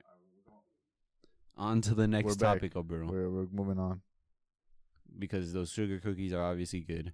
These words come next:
Speaker 1: So, a lot of big things, Alberto. A lot of humongous things going on in the Premier League this week.
Speaker 2: Yeah, we're getting
Speaker 1: And
Speaker 2: back.
Speaker 1: the general soccer world.
Speaker 2: A lot of extraordinary <laughs> matches going, happen.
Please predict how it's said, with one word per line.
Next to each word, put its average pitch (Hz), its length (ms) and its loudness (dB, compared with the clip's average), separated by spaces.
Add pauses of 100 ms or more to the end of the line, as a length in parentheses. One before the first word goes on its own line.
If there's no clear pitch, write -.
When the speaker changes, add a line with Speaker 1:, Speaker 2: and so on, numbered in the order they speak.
Speaker 1:
So, 78 420 -14 (1500)
a - 40 -6
lot 113 200 0
of 110 140 -4
big 131 180 4
things, 127 380 2
Alberto. 117 360 2
A - 20 2
lot 110 200 2
of 110 80 2
humongous 107 560 2
things 104 300 0
going 101 200 2
on 98 140 2
in 95 80 2
the 92 60 -2
Premier 98 340 2
League 87 280 -4
this 87 200 -4
week. 85 300 -8 (100)
Speaker 2:
Yeah, 95 60 -14
we're 98 100 -8
getting 107 260 -4
Speaker 1:
And 101 200 2
Speaker 2:
back. 90 40 -16 (260)
Speaker 1:
the 101 100 0
general 101 400 0
soccer 98 420 -4
world. 90 480 -2 (1900)
Speaker 2:
A 110 40 -2
lot 135 140 4
of 127 60 4
extraordinary 123 520 -4 (140)
<laughs> 127 140 -14
matches 135 460 0
going, 117 240 2
happen. 104 380 2